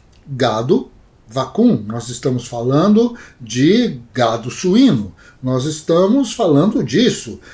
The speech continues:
São milhares e milhões de animais que são abatidos todo dia, e isso não significa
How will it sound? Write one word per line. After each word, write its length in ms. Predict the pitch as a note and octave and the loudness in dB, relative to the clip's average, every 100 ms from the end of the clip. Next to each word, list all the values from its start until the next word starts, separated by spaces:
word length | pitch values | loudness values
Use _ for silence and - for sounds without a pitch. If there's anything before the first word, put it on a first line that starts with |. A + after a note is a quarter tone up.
| - | -16
São 320 | - F3+ A#3+ | 0 2 4
milhares 720 | F3+ D3+ A#2+ D#3+ G3 C#3+ C3 | 2 0 0 2 2 0 0
e 60 | D3+ | 0
milhões 540 | C#3 B2+ D3+ G#3 F#3 | 0 2 2 2 2
de 60 | C3 | 0
animais 460 | B2 A2 C3+ E3 D3 | -2 0 -2 -2 -4
que 160 | - | -8
são 220 | - G3 | -8 -4
abatidos 520 | F#3+ E3+ - G3+ E3 - | -2 -2 -2 -4 -6 -2
todo 300 | F#3+ F3 C3 | 0 0 -4
dia, 320 | B2 A3 F#3+ | -2 2 4
e 100 | G#3+ | 2
isso 200 | A3+ G#3 | 2 0
não 120 | A#3 | 0
significa 840 | A3+ F#3 F3 B2+ - F#3 F#3+ G3 | -2 -2 -2 -2 -2 -2 0 -4